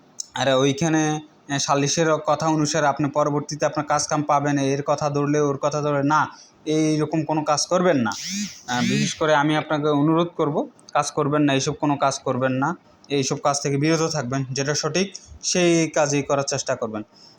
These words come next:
তো আমরা ওই বাহু থেকে তিনটা বাহু মাপা হইল, পরে বাহুটা মেপে দেখলাম, ওইখান থেকে এখানে দেখলাম যে এটা কতটুকু হয়, পরে দেখলাম যে এখানে তিরানব্বই ফিট হয়। আরে হ্যাঁ, তিরানব্বই ফিট, এই বাহুটা তিরানব্বই ফিট হয়। তো আমি তিরানব্বই ফিট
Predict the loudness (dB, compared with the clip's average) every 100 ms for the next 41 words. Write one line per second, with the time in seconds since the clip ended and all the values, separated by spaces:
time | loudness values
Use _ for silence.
0 | _ _ 2 2 4 4 4 2 2 2
1 | 2 2 0 -2 -2 0 0 0 -2 0
2 | 2 2 2 2 2 4 4 2 0 -2
3 | -16 _ _ _ _ _ 0 2 4 4
4 | 2 2 2 4 2 2 0 0 0 0
5 | -4 -10 -6 -2 -2 -2 -2 -2 -2 0
6 | 0 0 0 0 -2 0 0 2 0 0
7 | 0 -2 -4 -6 -4 -2 0 -2 -6 -18
8 | -18 -2 0 2 0 -2 0 2 0 0
9 | -2 -2 0 0 0 0 -2 -2 -4 -4
10 | -4 -4 -6 -16 _ -2 0 -2 -4 -6
11 | -6 -4 -4 -4 -2 0 2 0 0 -2
12 | -2 -4 -18 -20 _ -20 -8 -2 2 2
13 | 0 -2 -2 0 2 0 -2 -4 -6 -6
14 | -2 0 2 0 -2 -2 -2 -2 -2 -2
15 | -6 -8 -6 -6